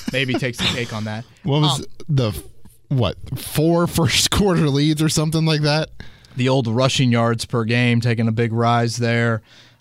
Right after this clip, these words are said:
Speaker 1: Uh, yeah, the first quarter leads. It was, um, boy, quite the information.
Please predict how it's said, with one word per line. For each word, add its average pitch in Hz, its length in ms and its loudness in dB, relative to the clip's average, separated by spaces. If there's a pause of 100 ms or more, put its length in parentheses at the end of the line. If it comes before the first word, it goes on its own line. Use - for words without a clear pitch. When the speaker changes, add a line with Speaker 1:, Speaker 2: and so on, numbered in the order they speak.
Speaker 1:
Uh, 101 300 -4
yeah, 110 320 0
the 104 160 -2
first 127 340 -4
quarter 120 360 -2
leads. 113 580 0
It 123 100 -2
was, 120 300 -2
um, 110 480 0 (400)
boy, 113 240 0 (240)
quite 143 220 0
the 135 80 2
information. 117 580 -2